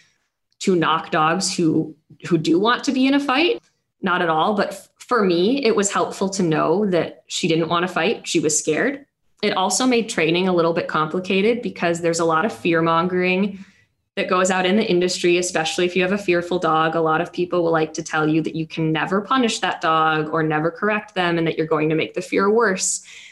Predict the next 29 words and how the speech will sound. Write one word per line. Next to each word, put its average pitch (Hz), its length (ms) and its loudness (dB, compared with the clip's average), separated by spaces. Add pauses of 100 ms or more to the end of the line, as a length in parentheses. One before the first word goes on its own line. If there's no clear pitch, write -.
(500)
And 175 320 0
it, 160 240 0 (240)
it's 240 220 0
really 359 220 4
jumbled 190 640 0
and 202 100 4
it's 214 160 0
intimidating, 180 800 2
especially 202 540 0
when 214 180 2
you're 202 140 2
a 170 80 2
newer 202 400 2
owner 185 640 0
and 175 140 2
you 180 80 2
just 285 280 0
want 247 140 2
to 196 80 2
do 190 140 2
right 175 300 0
by 185 120 0
your 156 160 0
dog 180 560 0
and 165 100 -2
you 160 120 -2
don't 196 260 0
know 190 140 2
how. 165 580 0